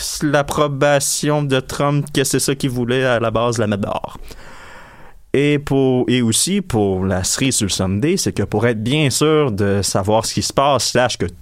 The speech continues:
tout le monde dans l'administration soit sur la même longueur d'onde, ben, le secrétaire d'État Mike Pompeo était en communication avec, ben,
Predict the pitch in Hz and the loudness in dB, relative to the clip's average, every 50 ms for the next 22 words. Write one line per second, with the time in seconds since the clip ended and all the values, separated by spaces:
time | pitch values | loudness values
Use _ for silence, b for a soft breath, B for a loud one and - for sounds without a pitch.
0 | - - - - 196 202 170 131 110 104 101 107 131 147 143 120 101 95 92 95 | -18 -6 -2 0 2 2 4 2 2 4 4 4 4 4 2 2 0 0 0 -2
1 | 95 95 90 - - 95 95 - - 117 120 113 - 95 - 87 92 95 87 95 | -2 -4 -4 -4 -4 -4 -4 -2 -2 -2 -2 -2 -2 -4 -4 -4 -2 -2 -2 -2
2 | 98 98 92 92 95 95 98 92 101 104 135 160 185 185 185 160 B B B B | -2 -2 -2 -2 -2 -2 -2 -2 -2 -2 -2 -2 -2 -2 -4 -6 B B B B
3 | B B B B B B B - 92 95 98 95 - 120 - - 147 - 226 240 | B B B B B B B -2 0 0 0 0 0 -2 -2 -2 0 0 0 0
4 | 208 170 - 226 226 170 165 185 202 - - 185 170 160 165 180 175 220 277 302 | 0 0 0 0 0 2 0 0 0 0 0 0 0 0 2 0 0 2 2 2
5 | 302 262 - - 156 156 143 139 170 156 160 165 165 160 151 160 147 139 127 - | 0 0 2 2 2 2 2 2 2 2 2 2 2 2 2 2 2 2 2 0
6 | - 302 349 330 - - 143 143 143 160 202 240 262 - - - - - - - | 0 0 0 -2 0 0 0 0 2 2 0 0 0 -4 -8 -12 -12 -12 -10 -4
7 | 120 120 127 135 135 135 131 | 0 0 2 2 2 2 0